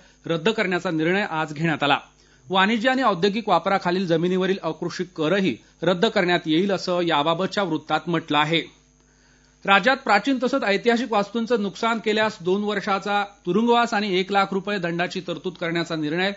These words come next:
आज मंत्रिमंडळ बैठकीत घेण्यात आला. राज्यातील सर्व ऊसतोड, वाहतूक कामगार आणि मुकादमांना झोपडी तसंच बैलजोडीकरता विमा संरक्षण देण्यासाठी संत भगवान बाबा ऊसतोड कामगार अपघात विमा योजना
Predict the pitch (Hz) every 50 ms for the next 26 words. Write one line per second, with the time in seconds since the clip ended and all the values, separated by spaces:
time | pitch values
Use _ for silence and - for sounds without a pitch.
0 | - _ _ _ - 170 175 202 196 190 185 175 180 165 185 214 208 196 196 208
1 | 214 180 180 160 147 - 165 165 185 185 165 165 175 170 160 139 - 147 151 151
2 | 131 - - _ _ _ _ _ _ _ _ _ _ _ _ _ _ _ _ _
3 | _ _ _ _ _ _ - _ _ _ _ _ _ _ _ - 190 190 196 185
4 | 254 269 262 285 254 - 262 269 285 269 262 254 - - 269 269 277 254 214 185
5 | 190 202 - 226 202 - - 185 185 196 202 220 226 240 226 208 214 226 214 190
6 | 170 - 202 208 202 226 220 220 214 220 226 226 196 175 180 180 180 - 214 226
7 | - 214 185 - 220 202 180 170 180 190 208 220 190 208 208 220 220 202 214 208
8 | 214 220 208 196 175 170 185 208 208 - 202 185 196 208 - - 220 202 180 180
9 | 175 202 196 - 202 190 - 220 220 208 - 202 190 175 214 208 185 156 151 147
10 | 151 185 202 208 202 196 196 190 208 202 180 170 - - 196 196 190 190 - 165
11 | 160 170 170 180 190 185 160 143 143 139 143 156 165 - 160 151 160 165 160 151
12 | 156 160 160 160 185 196 208 208